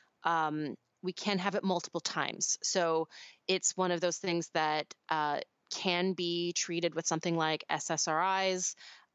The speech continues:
Um, after a few years, you know, wean off the S S R Is, symptoms go away, and then it can reemerge a decade or two decades later.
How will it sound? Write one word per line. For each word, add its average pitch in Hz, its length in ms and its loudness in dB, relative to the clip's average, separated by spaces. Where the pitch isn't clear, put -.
Um, 147 580 0
after 165 300 0
a 165 40 -2
few 175 160 -8
years, 185 1040 0
you 180 80 0
know, 151 160 2
wean 170 240 0
off 185 200 0
the 190 80 2
S 180 120 -2
S 190 160 -2
R 170 300 2
Is, 165 160 -2
symptoms 170 340 -2
go 160 160 -2
away, 160 520 2
and 165 100 0
then 156 140 2
it - 80 -6
can 160 140 -4
reemerge 143 880 0
a 160 80 0
decade 139 400 -2
or 147 60 0
two - 160 -2
decades - 340 -2
later. 147 380 0